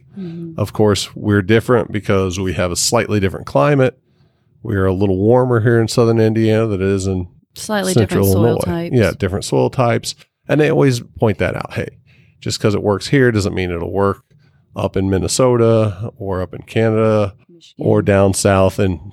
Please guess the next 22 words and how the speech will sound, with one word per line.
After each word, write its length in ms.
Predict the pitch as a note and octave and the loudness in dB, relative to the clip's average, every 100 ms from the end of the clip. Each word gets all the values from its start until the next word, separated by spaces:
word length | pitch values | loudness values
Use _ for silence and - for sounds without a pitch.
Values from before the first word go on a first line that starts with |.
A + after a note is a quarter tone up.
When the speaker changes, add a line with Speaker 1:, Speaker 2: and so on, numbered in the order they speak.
| - | -10
Speaker 2:
the 100 | F#2 | -4
sands 400 | - G2 F#2+ F#2 | 0 2 2 0
of 100 | F2 | -2
Georgia." 360 | G2 - - - _ | -2 -4 -8 -20 _
Speaker 1:
Mm-hmm. 340 | F3+ F3 F3 E3 - | -12 -10 -10 -14 -16
Speaker 2:
But 380 | A2 A2+ A2 - _ - - | -2 2 2 -2 _ -20 -10
these 260 | G#2+ G#2+ F#2+ | -4 -2 0
are 180 | G2 F#2+ | 0 2
what 220 | F#2+ G2 | 2 0
we 200 | G#2 A2+ | 2 2
see, 540 | G#2+ - G#2 F2 E2 - _ _ _ _ _ _ | 2 -2 -2 -4 -6 -12 _ _ _ _ _ _
and, 420 | - F2 E2+ - - _ - - | -6 -4 -4 -8 -14 _ -20 -8
you 100 | G2+ | -6
know, 280 | E2 D#2 - - _ - _ _ _ - - _ - | -6 -8 -14 -20 _ -20 _ _ _ -20 -20 _ 0
Speaker 1:
I 80 | D#4+ | 2
know 140 | G#4+ | 4
Speaker 2:
use 40 | G4+ | 2
Speaker 1:
one 140 | G5 | 2
Speaker 2:
that 80 | - | 2
as 60 | D#4 | 2
Speaker 1:
comment 340 | C#4+ C#4 - | 2 2 -2
Speaker 2:
teaching. 220 | - - | -8 -14